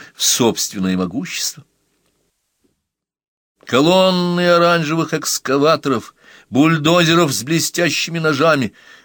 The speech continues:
краны, самосвалы, бетоновозы, тягачи, рычащие колонны, окутанные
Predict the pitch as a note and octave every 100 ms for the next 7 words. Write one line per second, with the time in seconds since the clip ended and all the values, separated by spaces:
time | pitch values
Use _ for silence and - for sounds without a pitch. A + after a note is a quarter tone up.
0 | - - B2+ E3 D#3 A2+ F2 - _ _
1 | - - D3+ D#3 - C3+ D#3+ C#3 F#2+ F#2
2 | A2+ D#3 D#3+ C#3+ C3 G#2+ F2+ F#2 - D3+
3 | D#3+ - D#3 C3 G2 _ _ _ _ F#2+
4 | D3+ E3 - E3+ F3 E3 - E3 E3+ -
5 | E3+ E3 E3+ E3 E3 D#3+ D#3 D#3 - D#3+
6 | D#3 D#3 D3+